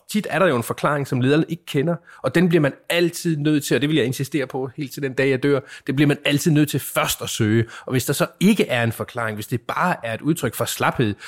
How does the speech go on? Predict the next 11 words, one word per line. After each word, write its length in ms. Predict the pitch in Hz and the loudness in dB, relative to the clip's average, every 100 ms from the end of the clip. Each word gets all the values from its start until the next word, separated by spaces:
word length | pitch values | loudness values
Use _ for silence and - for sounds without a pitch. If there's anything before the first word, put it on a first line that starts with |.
| - | -16
og 180 | - 117 | -4 0
jeg 120 | 107 | 0
vil 180 | 104 98 - - | 0 -2 -4 -4
gerne 200 | 147 156 | 0 2
lige 160 | 147 147 | 0 -2
igen 280 | 123 143 | 0 0
i 60 | 135 | 0
parentes 400 | - 110 - 156 | -4 -6 -2 -2
bemærke, 320 | - 107 143 | -2 -4 -4
Palle, 220 | 139 107 107 _ | -4 -8 -8 _
det 80 | - | -8